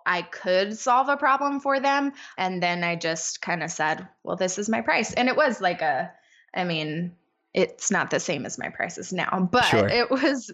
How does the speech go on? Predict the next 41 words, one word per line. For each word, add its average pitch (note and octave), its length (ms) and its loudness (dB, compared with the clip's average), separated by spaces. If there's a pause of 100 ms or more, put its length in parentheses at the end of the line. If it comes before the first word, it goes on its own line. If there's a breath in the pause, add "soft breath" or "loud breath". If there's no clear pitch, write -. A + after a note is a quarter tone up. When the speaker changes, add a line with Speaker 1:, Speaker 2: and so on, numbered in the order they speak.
Speaker 2:
Sure. G2+ 300 4
Speaker 1:
something. G3 560 -2
And G3 100 -2
it F#3+ 160 -6
felt G3+ 220 0
like, D#3 300 -2 (440 soft breath)
yeah, D#3 320 2
a F#3 80 -2
good F3 220 -2
thing D#3+ 180 -4
to F3 140 -8
me. E3 120 -2
It D#3+ 120 -2
felt F#3 160 2
like - 140 0
actually D3+ 320 -2
starting D3+ 340 -4
a D3 40 -10
business. C#3 460 -6
So. F3 300 -2 (460)
Speaker 2:
Yeah, G#2+ 260 2
yeah. G2 220 2
No, A2+ 120 0
and A#2 180 2
I, B2+ 200 0 (380 loud breath)
I A#2+ 100 2
think, B2+ 260 0
again, G#2 360 4
a F#2 40 -2
lot, G#2 280 2
lot G#2 160 4
of G2+ 100 -4
good F#2+ 100 4
insight G2 320 2
there G2 240 4
in G2 240 0
charging F#2+ 440 2
something F#2+ 380 2
from F#2+ 160 2
the F#2 120 6
beginning. F2+ 480 4